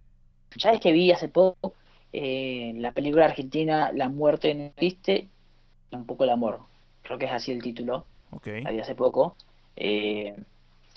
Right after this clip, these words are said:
Speaker 1: es realmente una película muy buena. <clears throat> La recomiendo mucho que la vean. Más, si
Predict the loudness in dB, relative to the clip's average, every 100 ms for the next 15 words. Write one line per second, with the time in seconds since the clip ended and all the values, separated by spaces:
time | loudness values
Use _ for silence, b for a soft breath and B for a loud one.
0 | -10 -4 -4 -4 -6 -8 -12 0 2 2
1 | 0 -6 -4 -4 2 2 2 -4 -8 0
2 | 2 2 2 -2 -4 -6 -6 -6 2 4
3 | 4 0 -6 -4 -2 0 -2 2 2 2
4 | -2 -2 0 2 4 4 2 -2 b b
5 | b b -6 2 2 2 -4 -10 -8 -4
6 | -2 -4